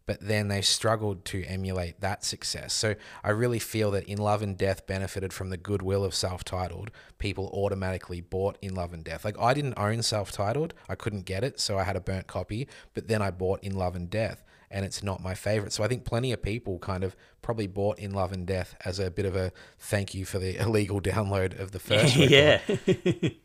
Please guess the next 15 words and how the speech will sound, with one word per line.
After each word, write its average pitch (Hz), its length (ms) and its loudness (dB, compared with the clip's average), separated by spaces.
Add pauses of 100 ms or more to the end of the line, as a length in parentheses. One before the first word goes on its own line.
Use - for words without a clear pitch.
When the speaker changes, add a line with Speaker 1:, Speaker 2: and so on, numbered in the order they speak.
Speaker 2:
<laughs> - 280 -16
Speaker 1:
Self-Titled 170 720 2
had 113 240 2
something 107 380 -2
for 98 180 -2
everyone. 92 400 -4
So - 140 -2
if 110 160 -4
you 160 160 -2
want 123 260 0
a 104 60 -2
soft - 400 0
pop - 240 -4
song, 95 320 -4 (340)
there's 104 480 0